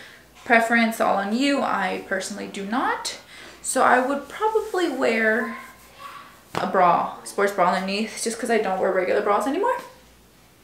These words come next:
But it's cute. I am a fan of Skims, and I will definitely be ordering more of Skims just because, you know, kinda obsessed with Kim Kardashian West.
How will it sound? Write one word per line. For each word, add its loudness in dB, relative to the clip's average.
But -4
it's -10
cute. -4
I 2
am -2
a -4
fan -2
of -2
Skims, -2
and -4
I -2
will -4
definitely -2
be -4
ordering -2
more -4
of -2
Skims -8
just 2
because, 0
you -10
know, -6
kinda -8
obsessed -12
with -14
Kim -10
Kardashian -8
West. -6